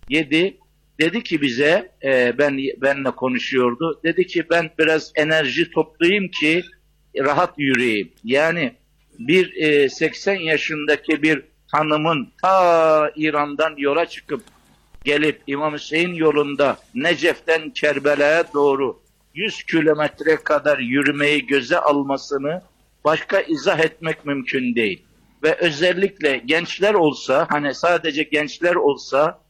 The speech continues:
deriz ki bu gençlerdir, y-, rahat gelirler, yürürler. Şu anda burada belki yine Kerbela'da ve Necef Kerbela yolunda en sıcak zamanlar. Yani akşam vakti şu anda terliyoruz, ateşten yanıyoruz.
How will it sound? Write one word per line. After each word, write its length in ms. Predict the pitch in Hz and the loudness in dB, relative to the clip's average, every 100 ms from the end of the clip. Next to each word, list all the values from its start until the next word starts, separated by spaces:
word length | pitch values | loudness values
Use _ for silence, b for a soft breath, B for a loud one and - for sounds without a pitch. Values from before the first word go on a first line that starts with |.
| _ _ _ - | _ _ _ -2
deriz 360 | 175 208 196 - | 2 2 0 -2
ki 180 | 160 156 | -4 -4
bu 140 | 180 | -4
gençlerdir, 800 | 185 190 175 - 196 170 139 113 _ _ _ | 0 -2 -2 0 0 2 0 -2 _ _ _
y-, 200 | 143 147 156 | -6 -4 0
rahat 380 | 156 180 - | 0 0 -2
gelirler, 580 | 156 147 143 135 139 135 - | 0 0 0 0 0 0 -4
yürürler. 680 | 147 151 151 139 131 120 - _ | -6 -2 -2 -2 0 0 -4 _
Şu 240 | - 196 202 | -10 0 2
anda 520 | 185 165 156 175 - _ _ _ _ - | 2 0 0 0 -2 _ _ _ _ -4
burada 460 | 165 185 165 160 151 | 0 2 2 0 2
belki 320 | 180 180 175 | 0 0 -4
yine 420 | 156 170 190 170 | -2 0 0 -2
Kerbela'da 880 | - 160 151 156 156 160 170 180 147 | 0 0 2 2 2 2 2 2 2
ve 280 | 143 123 139 | 0 0 0
Necef 460 | 156 127 151 - | -2 0 -2 -2
Kerbela 500 | - 143 147 143 165 | -2 -2 0 2 2
yolunda 680 | 160 143 139 139 151 190 - _ _ _ - | 2 0 -2 -2 0 0 -2 _ _ _ -2
en 200 | 220 214 | -2 -2
sıcak 460 | - 160 139 160 | -6 -4 -2 -2
zamanlar. 640 | 123 135 131 123 123 113 98 | -2 -2 0 0 0 -2 -2
Yani 360 | 123 143 156 | 0 0 0
akşam 540 | - 135 - 185 185 151 | 0 -2 0 0 0 2
vakti 320 | 147 - 139 | 0 -2 -14
şu 260 | - 147 | -6 -2
anda 440 | 139 139 165 175 - _ - | -2 -2 -2 -2 -4 _ -2
terliyoruz, 680 | 170 160 165 170 139 120 - | 0 0 2 2 2 -2 -6
ateşten 580 | 143 - 170 - 185 175 | -6 -4 -6 -4 -6 -2
yanıyoruz. 520 | 160 156 131 110 | -2 0 -2 -2